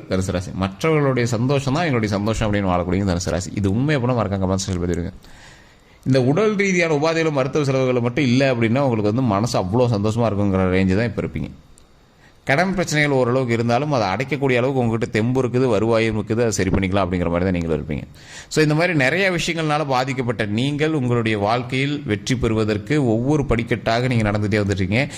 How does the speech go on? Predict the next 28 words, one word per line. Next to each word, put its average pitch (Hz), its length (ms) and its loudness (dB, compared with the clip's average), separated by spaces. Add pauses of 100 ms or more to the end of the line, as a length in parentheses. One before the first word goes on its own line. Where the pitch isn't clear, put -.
(200)
அதை 110 300 -4 (100)
கலைப்பதற்காக 147 920 0
பின்னாடியே 127 380 0
உங்களை 117 300 0
பின்தொடர்பவர்கள் 110 720 0
அதிகம், 85 340 -2 (360)
நம்பிக்கை 131 420 0
துரோகிகள் 110 360 2
அதிகம். 90 360 0
So, 101 160 0
அந்த 113 220 0
இடத்துல 131 180 -2
கொஞ்சம் 107 280 0
ஜாக்கிரதையா 101 120 -2
இருந்தீங்க 101 400 2
அப்படின்னா 98 320 0 (300)
வாழ்க்கையில 120 400 0
முன்னேறுவதற்கு 110 560 0
மிகப்பெரிய 120 720 0 (720)
மகிழ்ச்சியான 147 880 0
ஒரு 143 200 2
தருணம் 127 300 -2
கிடைக்க 110 260 0
போகுது. 92 260 -2 (1200)
இந்த - 200 -12
சூரிய 117 300 0
கிரகணத்துக்கு 113 320 -2
பிறகு, 117 360 -2